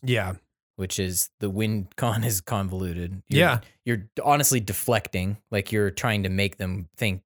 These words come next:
Speaker 2: "Does this guy know how to play Commander at
Speaker 1: Oh,
Speaker 2: all?"
Speaker 1: exactly.
Speaker 2: And then at the last second go, "Oh shit, he totally knows how to
Speaker 1: Yeah,
Speaker 2: play
Speaker 1: he
Speaker 2: Commander
Speaker 1: just,
Speaker 2: and
Speaker 1: like,
Speaker 2: better than I do."
Speaker 1: poked us in the
Speaker 2: Yeah,
Speaker 1: dick
Speaker 2: and then
Speaker 1: hard.
Speaker 2: the last thing is the land destruction. Uh,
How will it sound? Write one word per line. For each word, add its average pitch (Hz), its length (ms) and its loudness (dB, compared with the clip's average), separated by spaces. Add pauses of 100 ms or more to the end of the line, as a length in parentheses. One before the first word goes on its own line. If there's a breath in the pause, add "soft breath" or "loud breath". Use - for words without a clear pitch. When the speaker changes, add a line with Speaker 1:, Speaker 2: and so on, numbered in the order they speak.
(120)
Speaker 2:
"Does 98 140 -6
this 127 120 -2
guy 147 140 -2
know 147 80 0
how 131 60 0
to 123 80 -2
play 110 200 -4
Commander 110 380 -4
at - 80 4
Speaker 1:
Oh, 226 40 8
Speaker 2:
all?" - 60 6
Speaker 1:
exactly. 127 720 2
Speaker 2:
And 98 160 0
then 95 100 2
at 90 100 0
the 85 60 -4
last 92 240 2
second 90 280 -2
go, 87 240 -4
"Oh 101 120 -2
shit, 98 240 -2
he 98 140 -4
totally 98 480 -2
knows 82 160 -4
how 87 80 -4
to 82 80 0
Speaker 1:
Yeah, 120 120 4
Speaker 2:
play 87 60 2
Speaker 1:
he - 40 -8 (100)
Speaker 2:
Commander 123 80 2
Speaker 1:
just, 117 140 4
Speaker 2:
and - 80 0
Speaker 1:
like, 104 160 2
Speaker 2:
better 95 200 2
than 87 140 -4
I 92 140 0
do." 78 260 -6 (100)
Speaker 1:
poked - 300 0
us - 100 0
in 117 80 0
the 120 80 0
Speaker 2:
Yeah, 117 80 4
Speaker 1:
dick 104 160 0
Speaker 2:
and 110 120 2
then 107 60 2
Speaker 1:
hard. 104 120 2
Speaker 2:
the 98 60 2
last 101 320 2
thing 95 180 -2
is 87 160 -6
the 87 100 -8
land 85 220 -4
destruction. 107 600 -10 (340 soft breath)
Uh, 110 260 2